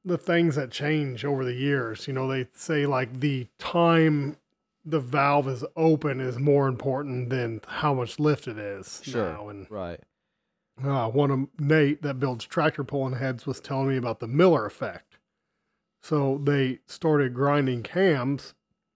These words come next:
Speaker 1: to open the exhaust valve too soon because it would drive the turbo harder, make more
Speaker 2: Okay.
Speaker 1: powder,
Speaker 2: Okay.
Speaker 1: power. So just, and you, you look into, like, that sloppy mechanics and how they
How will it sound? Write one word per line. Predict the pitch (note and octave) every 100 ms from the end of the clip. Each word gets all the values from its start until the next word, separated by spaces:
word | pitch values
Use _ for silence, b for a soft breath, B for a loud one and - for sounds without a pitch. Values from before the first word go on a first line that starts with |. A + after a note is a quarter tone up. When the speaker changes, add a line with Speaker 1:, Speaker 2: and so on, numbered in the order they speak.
| _ _ _ _ _ _ _ -
Speaker 1:
to | - E3 D3 D3+
open | D#3 D3 D3 C#3
the | B2+
exhaust | A2 A2+ C#3+ F3+ -
valve | C#3+ A2+ A2+
too | D3+ C3
soon | - G3 G3+ A#2 C3 - _ _ _ _ _ _
because | D3 C#3 D#3+
it | C3+ C3
would | B2+
drive | C#3+ C#3+
the | B2
turbo | A2+ F3+ E3 B2
harder, | G#2+ G#2+ F#2+ - - _ _
make | C#3+ C3
more | A2+ A#2+
Speaker 2:
Okay. | G2+
Speaker 1:
powder, | E3+ C3+ F#2+ -
Speaker 2:
Okay. | A2+ A2+ G#2+
Speaker 1:
power. | D3+ A2 F#2+ - _ _ _ _ _
So | D3 B2+ A#2
just, | A#2 A#2 - _ _ _ _ _ _ _ -
and | D3+ C#3
you, | D#3+
you | G3 E3+
look | E3+ E3+ -
into, | D3+
like, | C3+ C3+
that | D3 B2
sloppy | - D3 D3+
mechanics | C3 A#2+ - C#3 C#3+ C#3 C#3 -
and | C3+ A2 - _ _ _ _
how | - D3+
they | C#3+ C3+ B2+